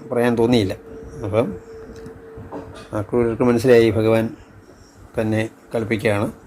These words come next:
തന്നെ, ആ, ഭഗവാനെ വെള്ളത്തിൽ ആദ്യം പ്രദക്ഷിണമായിട്ട് കാണിച്ചു തന്നു, പിന്നെ ആനന്ദശായയായിട്ട് കാണിച്ചു തന്നു. ഞാനെന്തോ ഉത്തരം പറയാനായി ഇനി? അതിഹർഷ നിരുത്തരേണ,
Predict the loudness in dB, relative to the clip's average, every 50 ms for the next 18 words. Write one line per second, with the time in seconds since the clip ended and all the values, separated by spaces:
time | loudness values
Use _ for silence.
0 | -8 -6 -4 -4 -4 -4 -6 -8 -14 -20 -20 -20 -18 -18 -18 -20 -20 -20 -20 -20
1 | -20 -20 -20 -20 -20 -20 -20 -20 -12 -10 -8 -6 -4 -4 -4 -4 -4 -6 -8 -8
2 | -6 -4 -2 -2 -2 -2 -4 -4 -6 -10 -18 -16 -12 -6 -6 -6 -6 -8 -12 -6
3 | -4 -4 -4 -2 -4 -2 -4 -4 -4 -4 -6 -6 -6 -6 -6 -4 -2 2 4 4
4 | 4 2 2 0 2 2 0 0 -2 -2 0 0 0 0 -2 -4 -6 -4 -2 0
5 | 0 0 0 -4 -12 -18 -20 -20 -20 -20 -20 -20 -20 -20 -20 -20 -20 -20 -20 -20
6 | -20 -20 -20 -20 -20 -20 -20 -20 -20 -20 -18 -4 2 4 4 6 6 6 6 6
7 | 6 8 8 10 10 10 8 6 6 6 4 4 4 2 2 0 0 0 -2 -6
8 | -4 -2 -2 0 0 2 2 0 0 2 0 0 2 4 4 4 4 4 4 2
9 | 2 0 0 -2 -4 -6 -10 -10 -4 -4 -2 0 -2 -2 -4 0 0 2 2 4
10 | 4 4 2 0 0 4 4 6 8 8 6 6 4 -2